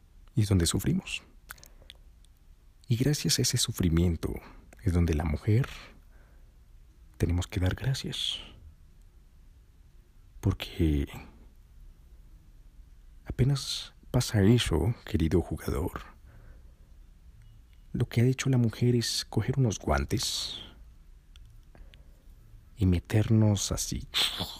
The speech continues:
haz de cuenta como si se quitara el cráneo y empezara a aparecer una telaraña y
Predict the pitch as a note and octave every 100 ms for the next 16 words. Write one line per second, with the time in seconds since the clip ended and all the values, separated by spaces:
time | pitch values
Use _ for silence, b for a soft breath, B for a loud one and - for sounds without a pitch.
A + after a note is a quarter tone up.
0 | - - A2 A2 - G#2+ - - - E2+
1 | C#2 - - - b b b b b b
2 | b b b - - - G2 F2 F2+ -
3 | - G2 A2 A2+ - - C2+ - - -
4 | - A2 B B B - F2+ D#2+ - F2+
5 | F2 - D#2 - F2+ F#2 F#2 - D#2 D#2+
6 | - B1 - - - - b b b b
7 | b b - - F2+ F2+ F2+ - - -